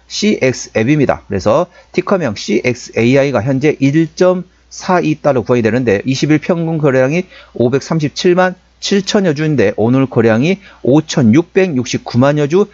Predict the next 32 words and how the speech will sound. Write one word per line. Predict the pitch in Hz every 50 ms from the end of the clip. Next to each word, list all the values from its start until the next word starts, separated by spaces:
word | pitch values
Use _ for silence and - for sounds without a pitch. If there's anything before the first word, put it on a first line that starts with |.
| _ _ _ -
대량 | - 113 113 117 143 151
거래 | 143 127 -
터졌습니다. | - 151 143 - - 117 87 -
그래서, | 104 104 98 156 165 160 - - - - - _ -
에, | - 101 104 101 98 95 87 82 -
백, | - 143 143 143 - -
에, | 104 104 101 -
천오백팔십오 | - - 208 202 208 190 - - - - 120 123 123 151 160 160 - _ _ _ _ _ - - 202 190 - - 185 151 147
퍼센트 | 139 - 165 151 156 156 151 147 185 190 190
대량 | - 147 127 135 135
거래 | 131 120 123
터졌던 | - 175 160 175 170 - 165
구간이 | 127 135 135 151 170
현재 | 160 160 143 117 107 107 - - - - _ -
일점사이 | - 120 127 139 151 156 151 - 175 175 175 170 165 - - - 151 151 147 151 -
달러 | - 139 120 117
구간이라는 | 101 113 107 104 101 101
점 | 98 151 190 202 196
참고하시기 | - 160 143 135 120 110 - 131
바랍니다. | 110 95 82 73 73 - _ _
그리고 | - 143 147 135 113 - - - - - -
나이스, | - 104 113 156 196 190 - 160 117 - _
자, | - 120 110 95 - - - - - - - - -
에, | 110 113 113 113 117 113 110
증권거래소, | - - 175 175 196 185 185 180 175 160 165 135 107 92 -
거래소 | - 147 151 170 170 196 175
종목이 | 175 151 143 135 120
되겠습니다. | 110 98 95 - - 101 82 76 85 107 - _
자, | - 110 95 -
주미아 | - - 143 165 190 190
테크놀로지 | 185 - 185 - 196 175 165 156 151 143 151
오늘 | 143 110 107 107 104 131